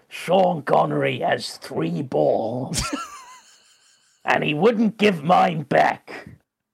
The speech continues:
We were in his garden playing American Scottish football, which is a sport involving a pigskin, a mile-long field, and three mighty oak trees, when I threw the ball over the neighbor's fence.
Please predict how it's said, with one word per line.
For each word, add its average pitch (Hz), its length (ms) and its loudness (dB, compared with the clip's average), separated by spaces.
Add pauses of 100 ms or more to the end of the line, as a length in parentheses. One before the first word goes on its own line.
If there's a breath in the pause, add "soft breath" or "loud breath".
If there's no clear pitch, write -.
(220)
We 233 180 4
were 277 160 4
in 240 140 2
his 170 180 0
garden 170 560 2
playing 185 420 2
American 175 600 2
Scottish 156 540 0
football, 151 600 0
which 208 220 -6
is 220 120 -4
a 214 60 0
sport 190 540 0
involving 165 720 0
a 143 60 0
pigskin, 190 720 -2 (220 loud breath)
a - 140 -2
mile-long 160 760 2
field, 160 540 -4
and 127 180 -10
three 160 420 -6
mighty 151 540 -2
oak 156 260 -2
trees, 120 560 -6 (240 loud breath)
when 139 160 2
I 185 160 2
threw 180 420 -2
the 139 140 0
ball 139 480 0
over 139 240 -2
the 117 120 -4
neighbor's 117 440 -6
fence. - 600 -12